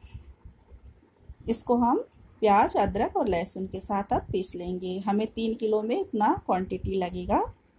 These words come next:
ये हमने एक किलो प्याज ले लिया है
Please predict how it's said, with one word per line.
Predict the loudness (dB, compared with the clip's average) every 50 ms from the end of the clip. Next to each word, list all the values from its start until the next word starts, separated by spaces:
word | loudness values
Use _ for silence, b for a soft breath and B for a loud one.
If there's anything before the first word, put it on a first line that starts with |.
| -20 -20 -20 -20 -20 -20 -20 -20 -20 -6 0 4
ये | 6 6 6
हमने | 8 8 8 8 8 8 6 4 2 0 B B B B B B B B B _ -20 -20 _ _ 6
एक | 6 6 6 4
किलो | 2 2 4 4
प्याज | 4 6 6 8 8 8 6 6
ले | 6 4 4
लिया | 4 2 2 4 4
है | 4 4 4 4 4 4 2 2